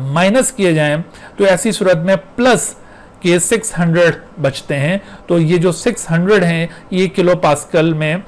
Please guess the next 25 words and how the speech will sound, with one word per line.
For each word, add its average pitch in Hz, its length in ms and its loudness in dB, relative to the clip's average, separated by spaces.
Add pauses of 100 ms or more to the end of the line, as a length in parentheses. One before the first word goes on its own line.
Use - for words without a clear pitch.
(320)
ये 175 280 2
value 147 340 2
होगी 151 200 0
pressure 165 360 0
potential 120 380 -4
की, 104 200 -12 (240)
ठीक 226 140 -6
है। 320 60 0
तो 233 100 -2
इस 226 200 -4
तरह 214 200 2
से 196 100 -2
आपने 170 260 0
इसको 208 200 -2
calculate 143 440 0
करना 110 220 -6
है। 104 100 -10 (2000)
एक 226 180 0
और 269 120 4
question 262 320 0
देखिए 240 260 0
कि 247 160 -2
if 240 160 -2
a 247 80 2
cell 240 340 2